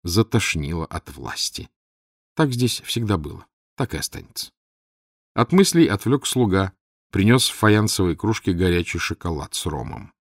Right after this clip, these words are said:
Старик смотрел через стекло на небо, в котором кружили птицы. Вороны, что ли? Кому ещё летать в декабре? Шоколад остывал. Доктор велел как можно чаще пить этот напиток, укрепляющий и питающий плоть.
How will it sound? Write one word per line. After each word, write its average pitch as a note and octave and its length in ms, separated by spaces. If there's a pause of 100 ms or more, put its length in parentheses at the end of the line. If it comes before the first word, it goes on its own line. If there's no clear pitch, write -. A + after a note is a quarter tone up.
(580)
Старик G2+ 360
смотрел F#2 460
через F2 320
стекло F#2 380
на C#2+ 120
небо, G2 300
в - 60
котором F2+ 400
кружили F2 480
птицы. - 580 (640)
Вороны, G2+ 460
что - 240
ли? A1+ 120 (760)
Кому C3 240
ещё G2+ 320
летать - 580
в D2+ 140
декабре? D2+ 580 (680)
Шоколад D#3 440
остывал. - 480 (680)
Доктор A2+ 340
велел G2+ 260
как G2+ 200
можно F2 260
чаще - 400
пить - 320
этот - 260
напиток, E2+ 460
укрепляющий F2 840
и D2+ 240
питающий D#2+ 680
плоть. D#2+ 460